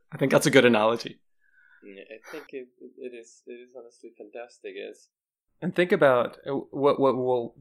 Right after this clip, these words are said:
Speaker 3: really kind of blow your mind is if you think about, uh, we talk about programmatic access to Megaport. What about programmatic access to vManage? You know, all of this stuff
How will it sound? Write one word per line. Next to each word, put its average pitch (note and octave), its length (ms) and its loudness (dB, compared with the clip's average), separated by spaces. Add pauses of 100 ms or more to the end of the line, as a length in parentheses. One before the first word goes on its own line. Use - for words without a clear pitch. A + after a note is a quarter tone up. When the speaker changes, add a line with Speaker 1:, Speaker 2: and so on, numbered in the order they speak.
Speaker 3:
really D3+ 280 4
kind B2+ 180 0
of A2 60 -4
blow A#2+ 180 0
your A2+ 140 -2
mind A#2 280 -4
is A2+ 140 -12
if A#2 100 -12
you B2 60 -8
think C3+ 200 -6
about, A#2 560 -2
uh, A2+ 440 -2 (960)
we D3 80 0
talk F#3+ 180 6
about C3+ 240 2
programmatic A#2+ 540 4
access A#2 400 -2
to - 100 -10
Megaport. A#2 580 -2
What C3+ 140 2
about D#3 260 0
programmatic B2+ 480 0
access A2 360 -4
to B2 100 -8
vManage? A#2 680 -6
You B2+ 120 -10
know, A#2+ 100 -4
all E3 260 -2
of D#3+ 80 -4
this - 180 0
stuff A2+ 320 -2